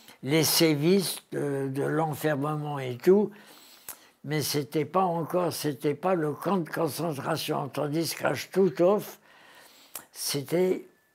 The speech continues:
la vie concentrationnaire, mais il y avait une chose, c'est que le,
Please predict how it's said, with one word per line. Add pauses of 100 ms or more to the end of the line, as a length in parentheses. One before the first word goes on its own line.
(220)
la
vie
concentrationnaire, (760)
mais
il
y
avait
une
chose, (800)
c'est
que
le,